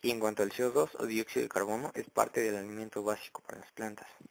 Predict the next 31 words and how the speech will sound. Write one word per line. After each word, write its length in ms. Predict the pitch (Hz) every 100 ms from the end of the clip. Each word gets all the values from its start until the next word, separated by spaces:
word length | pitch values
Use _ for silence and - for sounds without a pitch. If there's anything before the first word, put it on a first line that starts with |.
| _ - _ -
Y, 400 | 117 110 107 -
bueno, 280 | 104 104 95 _ - - -
existen 420 | 123 110 131 139 127
dos 160 | 113
tipos, 340 | - 104 - - - - _
el 120 | 113
casero 480 | 110 - - 131 165
y 120 | 117
el 120 | 107 104
comercial. 500 | 107 101 98 104 95 - - -
El 160 | 127 123
comercial, 500 | 117 117 - 165 156
bueno, 320 | 117 107 98 - - - _
te 140 | 117
venden 320 | 110 120 131
un 160 | 131 127
tanque 480 | 127 127 123 156 180 - _ _ _ _ _ _ _ - -
con 640 | 110 104 98 92 90 98
dióxido 320 | 113 113 127
de 60 | 120
carbono 560 | 117 113 117 117 113 -
comprimido 720 | - 104 95 101 117 151 202 - _ _ -
y, 380 | 113 104 101
bueno, 380 | 101 113 110 107 -
tú 120 | 120
conectas 500 | 123 123 120 127 123 - _ - - _ _
el 440 | 113 104 101 98 98
tanque 420 | 113 113 - 110
a 80 | 101
tu 180 | -
reactor 520 | 101 101 - 143 175